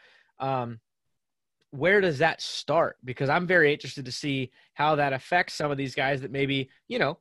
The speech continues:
earn their right to graduate the Korn Ferry Tour and come up to the P G A. How, how will that affect them long-term to say, "All right, well, you've got your P G A card now for good, or you've got it and you're going back to the Korn Ferry next year"?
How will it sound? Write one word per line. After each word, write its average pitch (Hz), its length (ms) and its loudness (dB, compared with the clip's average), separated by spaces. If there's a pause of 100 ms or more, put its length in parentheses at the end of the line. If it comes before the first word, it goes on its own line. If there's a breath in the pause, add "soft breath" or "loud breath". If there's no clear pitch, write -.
(140)
earn 226 220 6
their 160 180 6
right 160 240 4
to 160 80 -6
graduate 139 480 2
the - 80 -16
Korn 143 260 -6
Ferry 127 220 -2
Tour 143 220 -4
and 156 100 -8
come 139 140 -4
up 131 140 -6
to 127 80 -12
the 117 60 -6
P 127 160 -6
G 127 140 -6
A. 185 260 0 (280 soft breath)
How, 180 260 2
how 202 220 4
will 208 140 4
that 165 180 4
affect - 360 -4
them 131 220 -2
long-term 131 920 -2 (380)
to 139 580 0 (220)
say, 143 340 2
"All 156 140 2
right, 139 200 0
well, 147 220 2
you've 139 180 -4
got 147 220 0
your 131 140 -6
P 143 200 -4
G 120 200 -4
A 143 80 2
card 127 280 -4
now 117 380 -4
for 120 120 -8
good, 139 400 4
or 156 140 6
you've 131 300 0
got 135 240 4
it - 240 -4
and 123 440 -6
you're 127 140 -4
going 127 240 -2
back 120 240 2
to 131 60 -10
the 113 80 -6
Korn 131 240 -6
Ferry 110 220 -6
next 143 320 0
year"? - 200 -14